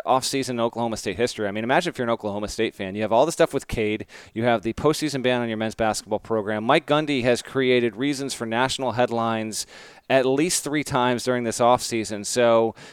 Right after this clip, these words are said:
uh, for the Oklahoma State fans that have been really going through it, uh, you know, we hear you. Shouts, shouts to you. Just keep on, <laughs> keep on keeping on here. I don't know, uh, I, I don't know the, the long-term status of Mike Gundy's, um,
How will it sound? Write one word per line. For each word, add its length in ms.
uh, 360
for 160
the 100
Oklahoma 360
State 240
fans 240
that 100
have 80
been 100
really 220
going 400
through 240
it, 120
uh, 520
you 120
know, 220
we 140
hear 160
you. 120
Shouts, 420
shouts 300
to 100
you. 260
Just 260
keep 240
on, 200
<laughs> 300
keep 220
on 140
keeping 320
on 180
here. 200
I 80
don't 140
know, 280
uh, 400
I, 260
I 160
don't 120
know 240
the, 200
the 200
long-term 420
status 420
of 80
Mike 180
Gundy's, 460
um, 640